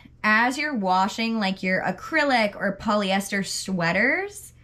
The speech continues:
the microplastics are breaking down in the water, and then that water is flushed out of your washing machine and ends up in the ocean or ends up in a water source somewhere where we're going to be ingesting those microplastics.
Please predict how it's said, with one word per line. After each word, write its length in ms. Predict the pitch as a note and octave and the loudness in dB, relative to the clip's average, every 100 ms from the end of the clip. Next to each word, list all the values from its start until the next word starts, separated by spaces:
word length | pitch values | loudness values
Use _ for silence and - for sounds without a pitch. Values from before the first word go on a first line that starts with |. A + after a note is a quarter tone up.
| - | -6
the 80 | - | 0
microplastics 680 | G#3 F#3+ G#3 A#3+ C4 C4 C4 | 2 2 0 0 0 0 0
are 80 | A3+ | 0
breaking 280 | G3 F#3 F#3+ | 0 2 2
down 200 | F3+ F#3 | 2 2
in 40 | |
the 80 | F#3+ | 2
water, 280 | E3+ E3+ F#3 | 2 2 2
and 100 | F#3 | 2
then 120 | F3 | 0
that 180 | F3 E3 | 0 2
water 240 | F3 F#3 | 2 2
is 120 | F3 | 0
flushed 400 | - - F#3 G#3+ - | -4 0 0 0 -2
out 180 | G3 | 2
of 140 | G3 G3+ | 2 2
your 320 | G#3 A3+ A3+ | 2 2 2
washing 340 | G3 F#3 F3 | 2 0 0
machine 380 | F#3+ F3+ F#3 F3 | -2 -2 -2 -2
and 160 | E3 - | -2 -4
ends 260 | - F3+ F#3 | -2 0 2
up 240 | F#3 F3 - | 2 0 -4
in 460 | F3 F3+ F#3 F#3 | -2 0 0 0
the 140 | F#3+ A#3 | 0 2
ocean 360 | A#3 A3+ G3+ | 2 2 0
or 80 | F#3 | 0
ends 220 | - F#3 | 0 0
up 160 | F#3 F#3 | 0 0
in 100 | F#3 | 0
a 60 | |
water 320 | F#3+ G3 G3+ G3+ | 2 2 2 -2
source 280 | G3+ F#3+ | -2 -2
somewhere 540 | F#3 F3+ F3 F3 - - | -2 -2 0 -2 -4 -6
where 360 | F3+ F3 F3+ F3 | -2 2 4 4
we're 160 | F3 | 2
going 220 | E3+ E3 E3+ | 0 0 0
to 100 | F3 | 0
be 260 | E3+ E3+ | -2 -2
ingesting 520 | - E3+ D#3+ E3+ F3 | -2 0 -2 -2 -2
those 180 | E3+ E3 | -2 -2
microplastics. 840 | - - - - G3 G3+ A#3 A#3+ | -4 -6 -6 -4 -4 -2 -2 -4